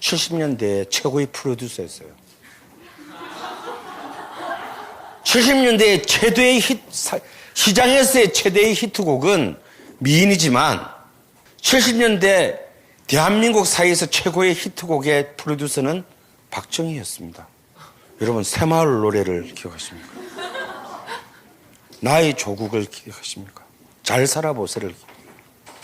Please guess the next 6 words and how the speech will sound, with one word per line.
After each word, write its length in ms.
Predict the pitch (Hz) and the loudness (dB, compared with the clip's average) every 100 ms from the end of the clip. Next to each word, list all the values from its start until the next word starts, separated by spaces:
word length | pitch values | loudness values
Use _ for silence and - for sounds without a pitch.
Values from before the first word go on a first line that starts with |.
| - _ _ _ - - | -20 _ _ _ -20 -10
이 80 | - | -2
노래들은 540 | 147 185 123 135 113 - - | 0 0 0 -4 -6 -8 -10
박정희 580 | 131 - 170 160 170 175 _ _ | -8 -2 -2 -2 -4 -10 _ _
작사, 380 | - 110 - 143 | -12 -8 -6 -8
작곡의 600 | - 95 - 95 98 104 85 _ - | -8 -14 -10 -8 -6 -8 -12 _ -10
노래들입니다. 600 | 101 95 - 76 - | -8 -8 -12 -20 -20